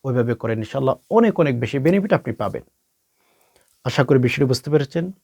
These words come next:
আল্লাহ সুবহানাহু ওয়া তাআলার কাছে দোয়া করি যে, "হে আল্লাহ,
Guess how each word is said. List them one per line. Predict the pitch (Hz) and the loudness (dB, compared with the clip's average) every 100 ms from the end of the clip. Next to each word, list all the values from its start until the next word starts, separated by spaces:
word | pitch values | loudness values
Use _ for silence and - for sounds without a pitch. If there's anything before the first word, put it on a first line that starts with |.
| _ _ _ _ _ _ _ _ _ | _ _ _ _ _ _ _ _ _
আল্লাহ | _ _ 131 131 | _ _ 2 2
সুবহানাহু | 131 127 143 127 | 4 2 4 4
ওয়া | 131 | 2
তাআলার | 123 127 123 | 2 2 2
কাছে | 127 123 135 | -2 -2 0
দোয়া | 127 131 | 2 2
করি | 127 180 | 2 -4
যে, | 151 123 | -4 -4
"হে | |
আল্লাহ, | 123 117 113 | -2 -2 -4